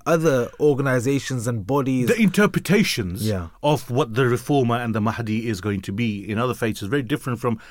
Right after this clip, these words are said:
Speaker 2: especially within the Ahmadiyya Muslim community. I think it's very relevant because in that sense, where Ahmadiyya Muslim community and the Islam Ahmadiyya, uh, the definition of the reformer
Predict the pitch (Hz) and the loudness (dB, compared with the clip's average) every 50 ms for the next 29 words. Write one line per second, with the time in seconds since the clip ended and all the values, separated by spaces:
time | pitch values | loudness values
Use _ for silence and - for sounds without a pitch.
0 | - - - 160 - - - 330 - - - 262 180 - - - - - - 123 | -20 -10 -6 -6 -4 0 0 0 0 0 2 2 2 0 -2 -6 -20 -8 -2 0
1 | 147 143 185 190 175 180 170 180 180 160 170 147 160 208 - - 269 226 175 143 | 2 4 4 4 6 6 4 4 4 4 4 4 2 2 2 0 0 0 2 2
2 | 110 98 92 90 - 85 80 - - _ _ _ _ _ - - 131 - 214 202 | 2 0 0 -2 -6 -10 -14 -14 -18 _ _ _ _ _ -6 -4 -2 0 2 4
3 | 190 170 127 127 175 185 165 139 156 175 170 131 113 117 123 123 120 - 143 131 | 4 4 4 4 4 4 4 4 4 4 4 2 0 0 -2 -2 0 2 0 0
4 | 120 117 127 123 139 131 127 - - 131 120 107 120 127 131 127 120 82 113 131 | 2 0 0 0 0 0 0 -2 -2 -2 -2 -2 -2 -4 -2 -2 -2 -2 0 0
5 | 143 139 139 135 147 143 - 156 135 - 135 127 120 117 113 98 - 117 113 107 | 0 0 0 0 -2 -2 -2 -2 -4 -2 -2 -2 -2 -2 -2 -2 -2 -4 -4 -4
6 | - - - - - - - 120 113 110 120 123 127 117 - - 131 131 135 139 | -6 -10 -20 -20 -20 -8 -6 -2 0 0 0 0 -2 -2 -2 0 0 0 2 0
7 | 127 147 131 113 107 120 120 117 110 104 104 - - - _ _ - - - _ | 0 0 0 0 0 2 2 2 0 -2 -4 -8 -16 -20 _ _ -20 -20 -20 _
8 | _ _ - 117 110 101 107 107 - - _ _ _ _ - - - _ - 139 | _ _ -8 -6 -6 -4 -4 -6 -8 -12 _ _ _ _ -20 -20 -20 _ -10 -6
9 | 110 120 110 - 139 - - 139 127 185 196 - 196 147 - - 131 120 - - | -4 -2 0 0 -2 0 0 2 2 2 2 2 0 -2 -2 -2 -4 -4 -2 -2
10 | 120 107 104 98 - 120 107 98 92 85 85 | 0 0 0 -2 -4 -4 -4 -2 -4 -4 -6